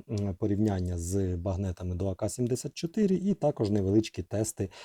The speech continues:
е, проведу сьогодні, тому всім приємного перегляду, а я починаю. Головний партнер каналу — український виробник військового спорядження та бронезахисту "Балістика". Також дякую генеральним спонсорам,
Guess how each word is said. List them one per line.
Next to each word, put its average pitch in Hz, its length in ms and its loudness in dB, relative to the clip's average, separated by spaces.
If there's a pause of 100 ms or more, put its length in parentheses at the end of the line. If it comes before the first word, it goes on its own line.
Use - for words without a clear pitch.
(320)
е, 90 420 2
проведу 104 520 4
сьогодні, 113 440 2
тому 110 400 0
всім 123 300 -4
приємного 117 520 0
перегляду, 117 500 -2
а 85 80 -4
я 98 100 -2
починаю. 117 440 -8 (460)
Головний 123 400 12
партнер 120 340 8
каналу — 113 380 10
український 110 460 6
виробник 107 420 6
військового 104 360 4
спорядження 104 500 4
та 98 100 0
бронезахисту 98 720 2
"Балістика". 95 640 2 (280)
Також 110 300 4
дякую 107 300 6
генеральним 104 460 6
спонсорам, 165 580 4